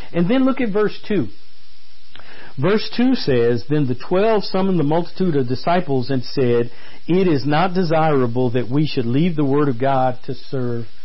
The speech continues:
tables.'" So what they're doing is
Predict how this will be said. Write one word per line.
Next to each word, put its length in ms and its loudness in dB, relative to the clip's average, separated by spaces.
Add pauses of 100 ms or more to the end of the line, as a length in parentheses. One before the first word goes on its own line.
(180)
tables.'" 440 -2 (1000)
So 300 0
what 340 0
they're 200 2
doing 440 2
is 520 2